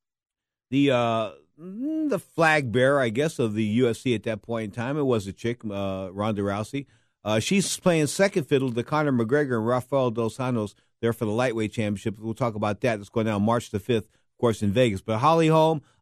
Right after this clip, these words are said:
undefeated, taking on Miesha Tate. Miesha Tate's already been beaten by Ronda Rousey.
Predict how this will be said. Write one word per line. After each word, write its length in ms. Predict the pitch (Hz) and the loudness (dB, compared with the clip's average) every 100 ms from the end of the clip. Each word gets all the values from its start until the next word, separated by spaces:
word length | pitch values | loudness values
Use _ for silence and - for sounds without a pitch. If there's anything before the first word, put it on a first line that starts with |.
| - | -4
undefeated, 540 | 160 156 147 151 135 | 0 0 2 0 0
taking 220 | 156 143 | 0 0
on 160 | 127 127 | 0 2
Miesha 280 | 151 - 127 | 0 -2 -2
Tate. 220 | 151 135 | 0 2
Miesha 240 | 143 131 | 0 -2
Tate's 220 | - 139 | -2 -2
already 260 | 143 139 131 | 0 0 2
been 160 | 117 101 | 2 2
beaten 320 | 135 139 123 | 0 2 0
by 240 | 113 113 - _ _ | 0 -2 -6 _ _
Ronda 300 | 110 127 117 | -2 0 2
Rousey. 580 | 127 165 175 - 165 165 | 4 4 4 2 -2 -2